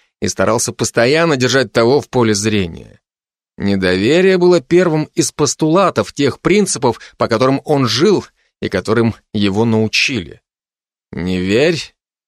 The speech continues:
не бойся, не проси». Так звучала его жизненная кредо. Выжить в этом мире, пропитанном ненавистью, обманом и насилием,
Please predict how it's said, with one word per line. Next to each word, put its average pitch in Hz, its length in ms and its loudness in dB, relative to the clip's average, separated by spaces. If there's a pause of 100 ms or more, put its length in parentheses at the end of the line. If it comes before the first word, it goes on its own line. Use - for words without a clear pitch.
не 95 180 -4
бойся, 107 500 0
не 101 140 -4
проси». 98 640 -4 (520)
Так 147 280 2
звучала 110 480 0
его 107 220 2
жизненная 104 600 0
кредо. 98 480 -6 (760)
Выжить 175 440 2
в 170 60 -2
этом 175 260 2
мире, 185 320 2
пропитанном 131 640 0
ненавистью, 113 600 0
обманом 123 480 0
и 131 140 -6
насилием, 123 640 0